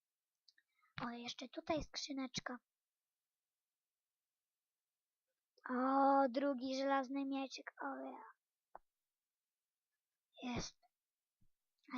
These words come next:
dziś mam szczęśliwy dzień. Hihi.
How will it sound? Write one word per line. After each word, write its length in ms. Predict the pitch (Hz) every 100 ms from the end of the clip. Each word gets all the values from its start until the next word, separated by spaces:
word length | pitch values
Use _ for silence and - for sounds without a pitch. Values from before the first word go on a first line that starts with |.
| 254
dziś 200 | 233 247
mam 240 | 254 247 240
szczęśliwy 720 | - 254 240 269 262 240 247
dzień. 420 | 277 262 247 240 _ _ _ _ _ _ _ _ _ _ _ _ _ _ _ _ _ _ _ _ -
Hihi. 380 | 277 - 240